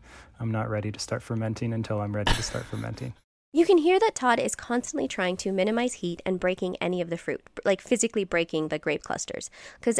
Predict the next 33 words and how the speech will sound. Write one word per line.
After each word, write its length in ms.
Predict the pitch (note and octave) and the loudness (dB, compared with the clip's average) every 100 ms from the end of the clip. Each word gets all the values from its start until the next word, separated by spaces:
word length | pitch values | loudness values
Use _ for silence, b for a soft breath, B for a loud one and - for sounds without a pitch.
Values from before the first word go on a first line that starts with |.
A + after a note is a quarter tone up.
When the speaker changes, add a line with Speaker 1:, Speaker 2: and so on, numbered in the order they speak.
| - | 4
Speaker 2:
any 200 | B3 D4+ | 4 4
Speaker 1:
Mm-hmm. 80 | |
Speaker 2:
physical 320 | D4 C#4+ D4+ C#4 | 2 0 0 2
damage 380 | F#3+ E3+ F#3 - | 2 2 0 -2
and 80 | F3+ | -4
heat 360 | F3+ D4+ D4 - | -2 0 0 -2
can 140 | - | 0
accelerate 560 | G#3 - G3+ A3+ G3+ - | 0 2 2 4 2 2
the 80 | E3+ | 0
microbial 500 | E3+ - F3+ A3+ A#3 | -2 0 -2 0 -2
process 440 | - D#3 - E3+ | 2 0 0 -2
of 140 | - - | -4 -2
turning 340 | E3+ E3+ D#3+ - | -2 0 -4 -4
grape 240 | - B3+ | 0 0
juice 300 | - D#3+ D#3 - | 0 -4 -2 -2
into 320 | E3+ E3+ - | -2 -2 -4
wine. 360 | D#3+ D3+ D3+ - - B B B B B | -2 0 0 -4 -10 B B B B B
And 80 | A#3+ | 4
if 60 | |
he 100 | B3+ | 6
doesn't 280 | C#4+ D#4+ - | 4 4 2
put 200 | - F#3 | 0 0
this 160 | - - | 0 0
much 220 | G#3 - | 0 -2
care 200 | - F3+ | -4 -4
into 300 | - F3+ - | -2 -4 -4
picking, 420 | - E4 F3 - | -4 0 0 0
the 120 | - G3+ | 0 2
wine 240 | G3 A#3+ | 4 2
flavors 420 | - G3+ F#3+ G3 | 2 -2 -2 -4
will 120 | - E3+ | -2 -2
be 240 | E3+ E3 | -2 -2
unpredictable. 680 | - E3+ F3+ D#3 - - - | -2 -2 -2 -4 -6 -10 -12